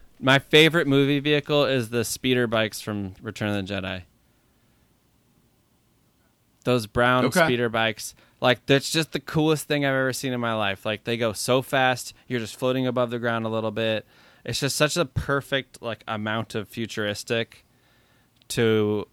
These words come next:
Speaker 1: imagine doing that someday. I don't know. And then mixed with just, like, my love of that movie and, like, the jungliness of it. Yeah, I love speeder bikes so much. Yeah.
Speaker 2: Nice. That's a good pick. That's a good pick.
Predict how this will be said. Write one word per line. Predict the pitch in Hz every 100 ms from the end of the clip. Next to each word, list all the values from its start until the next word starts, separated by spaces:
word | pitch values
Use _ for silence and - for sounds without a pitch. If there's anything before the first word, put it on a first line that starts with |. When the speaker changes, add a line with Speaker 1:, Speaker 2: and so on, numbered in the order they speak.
| _ _ _
Speaker 1:
imagine | 113 107 104 107 107 107
doing | 95 104 120 131
that | 143
someday. | 139 147 147 151 147 147 151 _ _ _ _ _ _
I | 143
don't |
know. | 220 214 104 _ -
And | 143
then | 170 143
mixed | 139 -
with | 131 -
just, | 117 -
like, | 113
my | 110 107
love | 104 104
of | 104 101
that | 98 98
movie | 104 101 104
and, | 98 92
like, | 101 98
the | 104
jungliness | 98 95 98 98 98 98 -
of | 98 98
it. | 98 - _ _ _ _ _ _ _ _ _
Yeah, | - 85 107
I | -
love | 127 113 104
speeder | - 104 98
bikes | 98 98 -
so | - 95
much. | - - - _ _ _ _ _ _ _ _ _ _ _ _ _ -
Yeah. | - - - _ -
Speaker 2:
Nice. | 95 82 78 - - _ _ _ _
That's | 117 156
a |
good | 175 156
pick. | 170 123 -
That's | 117 139
a | 147
good | 147 -
pick. | 117